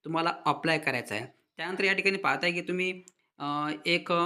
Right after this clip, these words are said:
उमेदवाराचे स्वयं घोषणापत्र या ठिकाणी क्लिक करून ते पीडीएफ तुम्हाला डाउनलोड करून घ्यायचे आहे. त्याची प्रिंट काढून त्याच्यावर सही वगैरे, फोटो वगैरे चिटकून तुम्हाला फ्रॉ-, ऑनलाइन फॉर्म भरताना हे, अ, स्वयं घोषणापत्र तुम्हाला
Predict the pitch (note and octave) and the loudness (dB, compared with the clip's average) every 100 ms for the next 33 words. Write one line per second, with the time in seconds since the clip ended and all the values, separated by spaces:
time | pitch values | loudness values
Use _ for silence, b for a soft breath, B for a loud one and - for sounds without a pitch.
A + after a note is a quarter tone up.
0 | F3+ - D#3 E3+ E3+ E3 E3 F3+ F3 E3 | 0 -6 -2 -2 0 2 2 0 -2 0
1 | D#3+ D#3 D3+ D#3+ D#3 C#3 A#2+ C3 D3+ E3+ | 0 0 -2 -2 -2 -2 -2 0 0 0
2 | F3 F3 F3+ C3+ E3 - F3 F3+ F3+ - | -2 -2 -2 -4 -2 -2 -2 -2 -6 -18
3 | - _ F3 E3+ D#3+ D#3 F3 F3 F3 F3 | -20 _ -12 -2 2 2 2 2 2 4
4 | F3 D3+ C#3+ E3 - E3+ F3 E3+ D#3+ F3+ | 2 0 0 0 0 0 2 2 2 2
5 | E3+ F3+ D#3+ D#3 D#3 D#3 E3+ F3 E3+ F3 | 0 -2 -2 -2 -4 -2 -2 0 0 0
6 | E3 D#3 E3+ F3 B B B _ - - | -2 0 0 -2 B B B _ -8 -4
7 | D3 F3 E3+ E3+ F3 F3 D3 D3+ E3+ E3 | -2 0 -2 -2 -4 -2 -2 0 0 0
8 | E3+ D#3+ D3+ E3+ E3+ D#3 D#3+ E3 F3 B | 0 -2 -2 -2 0 2 2 2 0 B
9 | B _ - D#3+ D#3 - D3+ E3 F#3 F3+ | B _ -2 0 0 2 0 2 0 2
10 | E3+ D#3 D3+ E3 E3+ F3 F3 _ _ D#3 | 2 2 0 0 0 0 -6 _ _ -8
11 | F3 - D3 C#3 C3+ C3+ - E3+ E3+ D3+ | -8 -4 -2 -2 -2 -4 0 0 2 0
12 | E3 E3 D#3+ D#3+ D#3+ E3+ | 0 -2 0 0 0 0